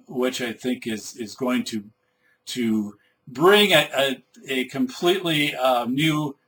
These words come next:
fresh, needed angle to this. And, and one of the things that I always pride myself on is, um, I'm open to new information,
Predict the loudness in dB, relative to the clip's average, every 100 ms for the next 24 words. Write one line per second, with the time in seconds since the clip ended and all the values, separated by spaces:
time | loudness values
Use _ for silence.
0 | _ -10 4 4 4 0 -4 0 0 0
1 | -4 -2 0 0 2 0 -2 -6 -8 -4
2 | -2 -4 -6 -8 -4 -4 -4 -6 -4 4
3 | 6 6 2 0 0 0 0 4 4 4
4 | 2 2 2 -4 -8 -14 _ _ 0 2
5 | 4 2 0 2 0 0 0 0 0 -4
6 | -10 -12 _ _ _ _ 0 2 4 2
7 | -2 -2 -2 0 0 0 0 -2 -2 -2
8 | -2 0 0 0 -2 -2 0 2 0 -2
9 | -4 -4